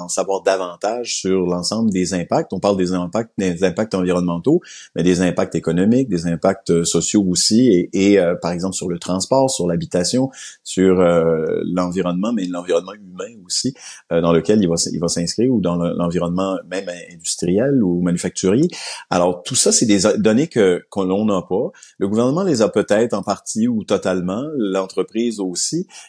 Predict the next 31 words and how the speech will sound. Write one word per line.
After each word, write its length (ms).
mais 100
le 80
fait 240
qu'on 160
veuille 240
aller 340
de 140
façon, 520
euh, 180
euh, 560
par 300
étapes, 500
sans 560
savoir 440
quelle 160
est 60
l'étape 300
suivante, 540
puis 280
ses, 260
ses 180
conséquences, 600
euh, 600
ça 200
nous 100
donne 180
à 80
penser 420
évidemment 680
que, 100
euh, 840